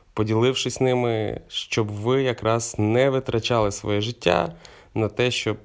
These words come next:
це все дізнаватись, так як, е, це можу робити. І взагалі не те, щоб можу, а роблю це якраз для того, щоб ви це не робили або, можливо, робили в меншій мірі.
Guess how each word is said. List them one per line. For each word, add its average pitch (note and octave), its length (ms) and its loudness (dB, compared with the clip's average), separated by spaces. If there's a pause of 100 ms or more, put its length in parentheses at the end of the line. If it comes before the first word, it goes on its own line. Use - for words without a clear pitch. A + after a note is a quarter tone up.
(120)
це - 120 -4
все A#2 240 0
дізнаватись, A2+ 540 0
так A2 260 -4
як, G#2 320 -4
е, G2 240 -2 (720)
це C3+ 180 2
можу A#2+ 340 0
робити. G#2 500 -4 (560)
І A#2 120 0
взагалі C3+ 400 6
не A#2+ 120 2
те, D3 200 2
щоб A2+ 260 -4
можу, A2 540 2 (380)
а A#1 420 0
роблю B2 300 2
це D#3+ 120 0
якраз A#2+ 300 2
для A2+ 180 2
того, A2 460 0 (120)
щоб G#2 320 -6
ви B2 160 2
це C3+ 140 -4
не A#2 220 4
робили B2 420 0
або, A2 240 0
можливо, A2+ 360 0
робили A2 340 0
в G2+ 100 -4
меншій A2 380 0
мірі. G#2 320 -2